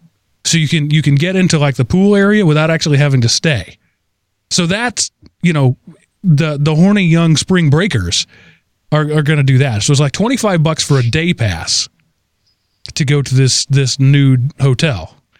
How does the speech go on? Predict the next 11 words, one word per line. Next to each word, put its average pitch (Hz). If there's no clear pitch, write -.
But 175
what's, 196
what's 233
gonna 240
happen 233
is 165
when 170
you 160
get 220
there, 120
it's 180